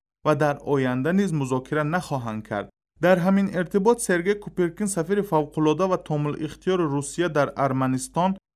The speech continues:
در گفتگو با نیوز بیست و چهار، ضمن رد اخبار بی اساس رسانه‌های باکو مبنی بر موافقت روسیه با واگذاری کریدور به طرف آذری، اعلان کرد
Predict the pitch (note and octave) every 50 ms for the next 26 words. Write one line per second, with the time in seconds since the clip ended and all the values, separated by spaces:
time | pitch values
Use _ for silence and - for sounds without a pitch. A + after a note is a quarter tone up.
0 | _ _ - E3+ F3+ F#3 F3+ E3 D#3 F3+ E3+ - - F#3+ F#3 G#3+ A3+ F#3 F#3+ G3
1 | F3+ E3+ E3+ E3+ E3+ E3 D#3 D3 C#3+ D#3 D#3 - - D#3 - - G3+ G3+ F#3+ D#3+
2 | D3+ F#3+ G3+ G3 F#3 F3 E3 F#3 G3 G3 - - - - C#3+ C3+ - D3 E3+ F3+
3 | E3+ D#3 C#3 C3+ C#3+ - B2+ C3+ - - F3+ - - D#3 C#3 C3 B2+ - C3+ B2+
4 | B2+ B2+ A#2+ B2+ B2+ C3 B2+ B2+ A2+ B2+ B2+ B2+ - - F#3+ F#3+ - _ _ _
5 | _ _ - D3+ E3+ F3 E3+ D#3+ F#3 A3 F3+ F#3 F3+ F3 E3 D#3+ D#3 D#3 D#3+ D#3+
6 | D3 C#3 D3+ D#3 - G3 G3+ G3+ F#3+ E3 D3 D3+ C#3+ - F#3+ F#3+ D#3+ D#3 D#3 D3
7 | C#3 C#3 C3+ C#3 C#3 C3 D3+ E3 F#3 F#3 - - D3+ C3+ C3 C3+ C3 E3+ E3+ C#3
8 | C#3 C3+ - C#3+ C#3 D3+ D3+ D3+ - - - C3 B2 A2+ C3 C3+ D#3 E3 - B2+
9 | C3+ - B2 D3 E3 E3+ D#3 D3 - B2 A2+ A2+